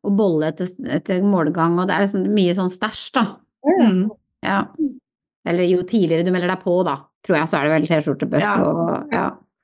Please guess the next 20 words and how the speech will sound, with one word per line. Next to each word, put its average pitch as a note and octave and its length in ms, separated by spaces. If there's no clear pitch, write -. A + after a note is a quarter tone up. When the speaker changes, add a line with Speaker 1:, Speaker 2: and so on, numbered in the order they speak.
Speaker 3:
Mm. E3+ 300
Speaker 1:
Så G3+ 360
det - 100
er C4+ 160
veldig A3+ 100
bra. A#3 160
Det B3 500
går A3 240
veldig G#3+ 120
fort G#3 280
med A3 280
de G3 240
billettene. G3 460
Der G#3 100
sitter G3 200
man G3+ 100
gjerne F3+ 140
i F#3 40
kø F#3 240
Speaker 2:
Ja. C4 300